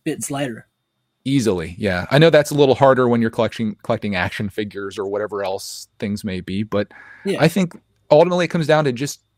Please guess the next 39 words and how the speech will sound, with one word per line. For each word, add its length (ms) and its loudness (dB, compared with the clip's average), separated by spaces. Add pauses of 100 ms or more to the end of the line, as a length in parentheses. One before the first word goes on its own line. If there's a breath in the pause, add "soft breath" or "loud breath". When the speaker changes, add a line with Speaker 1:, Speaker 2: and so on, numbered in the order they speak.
(200)
Speaker 2:
enjoying 640 -2
the 100 0
collection. 480 -4
If 140 -10
you're 100 -2
not 260 2
in, 200 -2
specifically 580 -4
enjoying 380 0
that 340 0
piece, 460 -10 (380)
maybe 200 -2
consider 380 -2
passing 400 -4
it 80 0
off 160 -2
to 80 -10
someone 320 -2
that 160 -4
will, 280 -4 (160)
by 120 -8
selling 400 -4
it, 160 -10
and 80 -4
maybe 180 -4
you 120 -8
could 120 -8
get 140 6
something 280 0
else 280 4
that 100 0
you'll 240 2 (240 loud breath)
enjoy 300 0
more. 280 -2 (240)
Speaker 1:
So 140 -8
that's 160 -8
a 40 -12
great 240 -2
point. 300 -6